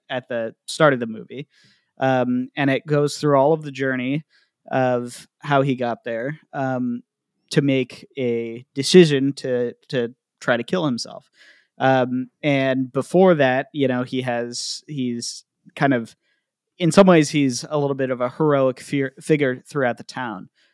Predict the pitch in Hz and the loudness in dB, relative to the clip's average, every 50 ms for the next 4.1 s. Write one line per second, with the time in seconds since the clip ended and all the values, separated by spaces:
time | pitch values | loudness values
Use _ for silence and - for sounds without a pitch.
0 | _ _ - 127 127 123 120 120 123 120 123 - - 143 135 131 127 127 123 123 | _ _ -6 -4 -2 -2 -2 -2 -2 -4 -4 -6 -6 -6 -4 -2 -2 -2 -2 -2
1 | 120 120 - _ _ - 208 233 180 147 135 127 - - 147 139 127 120 - 123 | -4 -6 -10 _ _ 6 6 8 8 6 4 0 -2 -4 -4 -4 -4 -4 -4 -4
2 | 117 117 117 117 117 120 120 - _ - - - 131 120 120 117 120 113 - _ | -6 -4 -6 -8 -10 -10 -12 -12 _ -16 -8 -6 -4 -4 -2 -4 -6 -8 -10 _
3 | - - - 120 117 - - - 117 113 120 110 110 110 113 120 135 123 98 87 | -14 -8 -8 -8 -8 -6 -6 -8 -8 -6 -6 -6 -6 -6 -6 -4 -2 -2 -2 -4
4 | - - | -8 -14